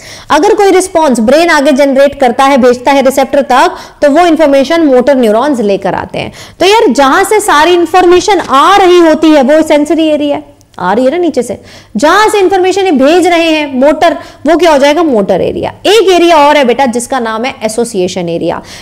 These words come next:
इस पे question बेटा पीवाईक्यू, pay attention, पीवाईक्यू में आ चुका है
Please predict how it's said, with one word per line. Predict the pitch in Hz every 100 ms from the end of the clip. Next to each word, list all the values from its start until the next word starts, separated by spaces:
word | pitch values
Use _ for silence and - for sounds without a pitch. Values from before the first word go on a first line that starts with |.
| -
इस | 339 359
पे | 466 453
question | 370 294 - 339
बेटा | 294 311
पीवाईक्यू, | 320 294 302 311 311 320
pay | 320 - 294 294
attention, | 294 285 330 302 226
पीवाईक्यू | 294 285 277 277 285 285
में | 294 -
आ | 220 226
चुका | 233 202 202
है | 185 196 302 220 -